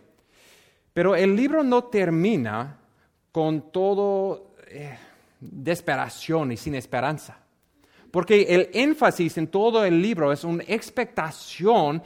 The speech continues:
de, de, de que Dios iba a cumplir su pacto de dar a Israel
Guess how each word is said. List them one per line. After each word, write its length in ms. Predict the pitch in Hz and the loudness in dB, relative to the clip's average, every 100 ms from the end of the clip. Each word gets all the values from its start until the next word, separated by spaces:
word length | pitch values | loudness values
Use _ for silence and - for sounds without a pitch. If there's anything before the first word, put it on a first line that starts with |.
| - - | -12 -4
de, 300 | 165 160 147 | 0 0 -2
de, 360 | 160 170 160 - - | 0 0 0 -6 -20
de 300 | - 143 165 | -10 -4 -4
que 160 | - 170 | -2 -2
Dios 540 | 139 147 170 262 302 | -2 -2 2 4 2
iba 260 | 185 208 196 | -4 0 0
a 100 | 170 | 0
cumplir 520 | 170 156 170 220 277 | -4 -6 -4 -4 -4
su 320 | - 240 220 | -6 -8 -8
pacto 640 | - 220 208 - - 120 139 - - | -2 0 0 -6 -8 -6 -8 -14 -12
de 240 | 139 160 139 | -2 -2 0
dar 340 | 175 214 262 | -2 0 0
a 140 | 262 | 0
Israel 720 | 185 196 175 160 147 185 135 | 0 -2 0 0 2 2 0